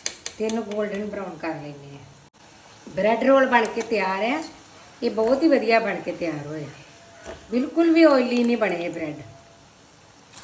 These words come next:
ਬਹੁਤ ਹੀ ਕ੍ਰਿਸਪੀ ਬਣੇ। ਤੁਸੀਂ ਆਵਾਜ਼ ਸੁਣ ਸਕਦੇ ਜੀ।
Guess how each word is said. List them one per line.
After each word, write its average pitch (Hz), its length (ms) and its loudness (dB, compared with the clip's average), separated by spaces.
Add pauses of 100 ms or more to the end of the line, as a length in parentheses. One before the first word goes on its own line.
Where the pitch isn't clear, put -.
(2500)
ਬਹੁਤ 269 280 4
ਹੀ 320 60 2
ਕ੍ਰਿਸਪੀ 254 480 -2
ਬਣੇ। 180 240 0 (1600)
ਤੁਸੀਂ 220 220 -4
ਆਵਾਜ਼ 202 280 0
ਸੁਣ 196 200 -4
ਸਕਦੇ 151 380 -8
ਜੀ। 151 80 -12